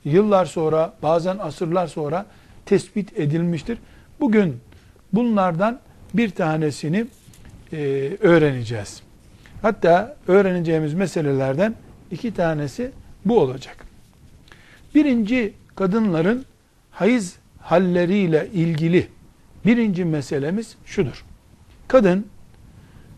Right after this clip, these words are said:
aybaşı olduğunda veya aybaşı hükmündeki nifas hali olan lohusalık günlerinde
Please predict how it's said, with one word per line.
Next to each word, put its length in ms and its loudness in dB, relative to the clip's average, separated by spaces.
aybaşı 560 2
olduğunda 560 -4
veya 220 2
aybaşı 480 0
hükmündeki 840 -2
nifas 480 0
hali 300 -4
olan 400 -4
lohusalık 680 2
günlerinde 720 -2